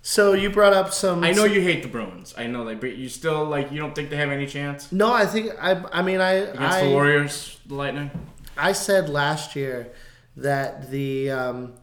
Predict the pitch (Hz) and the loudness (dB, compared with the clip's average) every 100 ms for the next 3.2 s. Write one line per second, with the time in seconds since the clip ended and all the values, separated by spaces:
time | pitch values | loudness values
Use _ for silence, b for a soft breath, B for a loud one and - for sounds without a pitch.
0 | b b b - 139 139 170 151 143 143 | b b b -6 -2 0 2 2 0 -4
1 | 131 120 135 127 - 135 127 131 120 113 | -4 -4 -4 -6 -8 -8 -8 -6 -6 -6
2 | 117 131 131 131 113 117 117 156 135 156 | -8 -8 -8 -8 -8 -8 -6 -6 -2 -2
3 | 170 170 | -2 -4